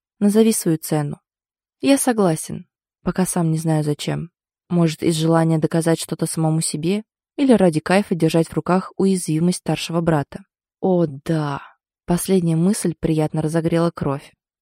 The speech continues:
«Но не обещаю, что ты об этом не пожалеешь». «Лука!» рычит в трубку Иван.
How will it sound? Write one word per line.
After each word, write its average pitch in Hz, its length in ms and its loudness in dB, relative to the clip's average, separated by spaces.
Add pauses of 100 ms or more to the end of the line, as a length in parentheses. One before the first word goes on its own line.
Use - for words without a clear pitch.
(120)
«Но 220 120 4
не 262 120 6
обещаю, 269 460 6
что - 160 -12
ты 226 100 2
об 220 140 4
этом 214 200 2
не 208 80 4
пожалеешь». 190 720 0 (560)
«Лука!» 175 800 4 (500)
рычит 170 340 -2
в - 100 -18
трубку 156 400 -2
Иван. 156 340 -2